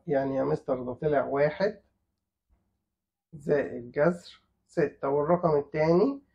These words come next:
هيطلع واحد ناقص جذر ستة. يعني مالهم؟ حقيقيان مختلفان.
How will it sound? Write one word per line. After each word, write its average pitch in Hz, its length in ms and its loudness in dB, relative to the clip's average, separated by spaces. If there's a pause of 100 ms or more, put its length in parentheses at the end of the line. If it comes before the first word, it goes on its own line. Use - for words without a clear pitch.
(300)
هيطلع 165 320 2
واحد 156 440 2
ناقص 156 240 -2
جذر 156 580 -2
ستة. - 380 -2
يعني 139 280 2
مالهم؟ 165 460 2
حقيقيان 156 1700 2 (2000)
مختلفان. 170 1800 0